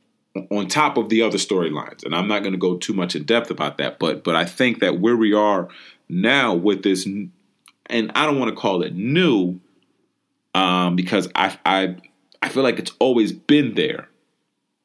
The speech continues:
There've always been, um, a certain segment of, of, of s-, s-, society where, you know, be it drag or transvestites or, you know what I'm saying, whatever it is that you wanna call this, this, this, you know,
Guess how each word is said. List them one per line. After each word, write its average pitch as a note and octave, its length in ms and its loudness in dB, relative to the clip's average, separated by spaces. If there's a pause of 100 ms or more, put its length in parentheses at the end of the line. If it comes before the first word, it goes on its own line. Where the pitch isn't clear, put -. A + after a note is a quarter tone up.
(680)
There've F2+ 160 -2
always G#2 320 0
been, G#2 640 0
um, E2+ 340 -2
a E2 40 -6
certain F2+ 340 0
segment F2+ 480 -2
of, D2+ 120 -6
of, D#2 420 -4
of D#2+ 160 -2
s-, - 180 -10
s-, - 240 -10
society G2+ 520 0
where, G2+ 280 0
you C#3 120 -2
know, C3+ 280 -4 (600)
be F#2+ 200 2
it C#2+ 80 -2
drag F#2+ 600 0
or C2 200 -4
transvestites G2 1000 -4
or, C#2+ 240 -4
you G2 80 -4
know G2 60 -2
what G2 40 0
I'm F#2+ 60 -4
saying, - 180 -6
whatever D3+ 280 2
it C#3+ 60 0
is C3+ 100 2
that A2 80 2
you A#2+ 100 0
wanna F#2+ 180 -2
call C3 640 0
this, F2 200 -2
this, F2+ 300 -4
this, F2+ 320 -4
you A2 80 -2
know, C#2 260 -8